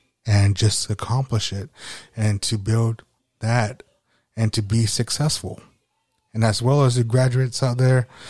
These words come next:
you know, you're gonna go into this, maybe you guys already have, but let's all, you know, accomplish our goals, man. Oh, twenty-three.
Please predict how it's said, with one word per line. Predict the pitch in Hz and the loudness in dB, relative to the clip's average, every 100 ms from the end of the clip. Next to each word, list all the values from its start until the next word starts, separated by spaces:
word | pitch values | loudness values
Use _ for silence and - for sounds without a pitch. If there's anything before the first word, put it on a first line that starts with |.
| - - - - _ _ _ _ | -16 -16 -20 -20 _ _ _ _
you | 117 | 4
know, | 117 107 | 6 6
you're | 110 | 4
gonna | 120 123 | 4 2
go | 110 120 120 | 2 4 4
into | 117 120 | 2 0
this, | 117 113 | 0 2
maybe | 123 123 | 2 2
you | 117 107 | 2 0
guys | 113 113 110 - | 0 0 -2 0
already | 110 110 104 | 0 0 0
have, | - 104 101 104 - - _ _ _ _ | 0 0 0 -2 -6 -16 _ _ _ _
but | 110 107 107 98 _ - - _ _ _ _ _ - | 0 2 2 -2 _ -20 -20 _ _ _ _ _ -4
let's | 120 127 123 | -2 0 0
all, | 110 101 101 - _ _ _ _ _ _ _ | 0 0 -4 -10 _ _ _ _ _ _ _
you | 113 | 0
know, | 101 98 - _ _ | 2 0 -8 _ _
accomplish | 107 - 113 101 95 - | -10 0 2 2 -2 -4
our | 92 | -4
goals, | 98 95 92 - | -2 -2 -4 -4
man. | 92 92 92 - - - - - - | -4 -4 -6 -10 -18 -18 -16 -16 -8
Oh, | 104 104 | -4 -2
twenty-three. | - 110 95 - 104 95 92 | 0 0 -2 -2 -4 -4 -6